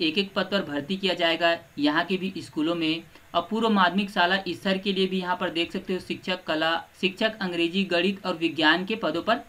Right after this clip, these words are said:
भर्ती किया जाएगा। आप लोग दोस्तों detail से पढ़ सकते हो। मैंने आप लोगों को पहले से ही शैक्षणिक योग्यता,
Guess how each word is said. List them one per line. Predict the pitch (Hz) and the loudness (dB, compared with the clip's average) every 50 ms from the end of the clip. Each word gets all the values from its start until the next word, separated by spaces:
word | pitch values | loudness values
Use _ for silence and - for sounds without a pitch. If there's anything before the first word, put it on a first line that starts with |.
| - - - - | -20 -18 -14 -10
भर्ती | 131 147 151 147 147 180 165 | -4 -4 -2 -2 -2 -2 -4
किया | 165 156 135 | -2 -2 -2
जाएगा। | 127 127 123 117 113 117 117 - - - - - - 160 | -2 -2 -2 -4 -4 -4 -6 -8 -10 -14 -20 -2 4 6
आप | 170 196 196 226 | 6 6 6 2
लोग | 226 214 | -2 0
दोस्तों | 202 208 202 202 - 233 - 151 | 0 0 0 0 0 -2 -2 -2
detail | 156 165 165 190 185 202 214 208 | -2 -2 0 2 2 4 2 2
से | 202 240 269 277 - - - - | 0 0 0 -2 -4 -10 -6 0
पढ़ | - 165 156 156 | 2 2 2 2
सकते | - 160 135 - - 139 | 0 -4 -4 -4 -4 -4
हो। | 131 131 | -2 0
मैंने | 143 160 185 190 202 - - 156 | 0 2 2 2 0 0 2 4
आप | 160 180 190 190 | 4 4 4 2
लोगों | 202 196 196 196 196 | 2 2 2 2 2
को | 202 202 196 | 0 -2 0
पहले | - 165 156 151 175 185 | 0 0 0 0 0 -2
से | 185 - 190 | -2 -4 -4
ही | 175 185 190 190 - - - - - - | -2 0 -2 -2 -4 -8 -18 -20 -20 -8
शैक्षणिक | - - 190 185 175 - 220 214 226 202 | 0 2 2 2 2 2 0 -2 0 0
योग्यता, | 214 202 170 165 180 175 - 180 185 | 0 0 0 -2 -2 0 2 4 4